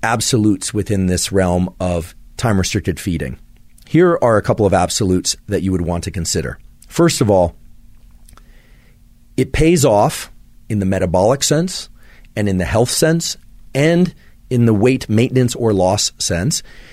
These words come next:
to not ingest any food in the first hour after waking, and potentially for longer.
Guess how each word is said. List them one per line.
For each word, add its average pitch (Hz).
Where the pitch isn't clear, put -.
to 127
not 139
ingest 123
any 139
food 92
in 107
the 101
first -
hour 90
after 82
waking, 78
and 104
potentially 135
for 113
longer. 87